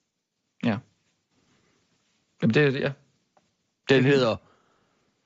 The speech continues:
Speaker 2: jeg synes faktisk, den er ret god overskrift. Den hedder, "Godmorgen, her virkelighed.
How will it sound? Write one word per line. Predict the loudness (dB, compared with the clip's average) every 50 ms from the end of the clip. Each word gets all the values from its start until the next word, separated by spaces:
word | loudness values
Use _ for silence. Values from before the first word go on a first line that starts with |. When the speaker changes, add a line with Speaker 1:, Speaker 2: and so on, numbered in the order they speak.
| _ _ _ _ _ _ _ _ _ _ _ _ -10
Speaker 2:
jeg | -8
synes | -8 -6 -4
faktisk, | -4 -2 -2 -4
den | -6 -6
er | -6
ret | -8 -10 -10 -8
god | -6 -6 -6 -6 -8 -12 -12 -10
overskrift. | -8 -6 -6 -4 -4 -6 -4 0
Den | 2 2
hedder, | 2 2 2
"Godmorgen, | 0 0 2 2 2 2 0 0 -2 -2
her | -4 -4 -4
virkelighed. | -4 -6 -6 -6 -6 -8 -8 -6 -6 -6